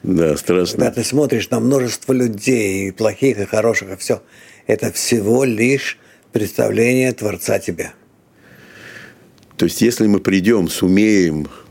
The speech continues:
Speaker 1: сделаем усилия и сумеем прийти вот к тому, что вот это закон, я говорю с Творцом всё время, тогда мир изменится, похоже.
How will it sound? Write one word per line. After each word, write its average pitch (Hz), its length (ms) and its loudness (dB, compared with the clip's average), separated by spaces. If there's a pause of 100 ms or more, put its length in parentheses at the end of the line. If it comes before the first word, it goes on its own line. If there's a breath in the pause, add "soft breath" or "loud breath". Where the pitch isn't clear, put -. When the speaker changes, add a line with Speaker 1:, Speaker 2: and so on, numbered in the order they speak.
(100)
Speaker 1:
сделаем 95 540 2
усилия 92 500 2
и - 20 -6
сумеем 95 420 2
прийти 87 380 0
вот 85 200 0
к 85 340 -14
тому, 92 240 2
что - 200 -2
вот 82 160 0
это 87 160 -2
закон, 117 460 0
я 80 160 2
говорю 82 340 2
с - 60 -8
Творцом 85 460 0
всё 104 180 0
время, 78 340 0
тогда 82 340 2
мир 98 280 4
изменится, 95 640 0
похоже. - 500 -8